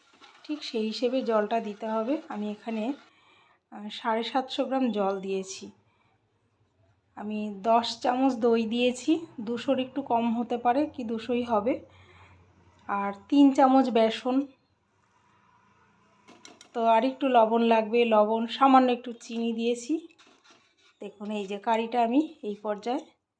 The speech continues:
রেডি করে নিয়েছি। এবার পকোড়াগুলো দিয়ে দিলাম।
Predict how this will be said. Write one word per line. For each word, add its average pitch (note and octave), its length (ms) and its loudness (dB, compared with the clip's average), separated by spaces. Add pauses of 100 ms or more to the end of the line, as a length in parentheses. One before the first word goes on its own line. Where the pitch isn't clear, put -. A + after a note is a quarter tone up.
(760)
রেডি A3+ 180 -10
করে B3+ 240 -2
নিয়েছি। B3 440 -2
এবার G#3 280 -2
পকোড়াগুলো A#3 540 -2
দিয়ে G3 200 -2
দিলাম। F#3+ 360 -12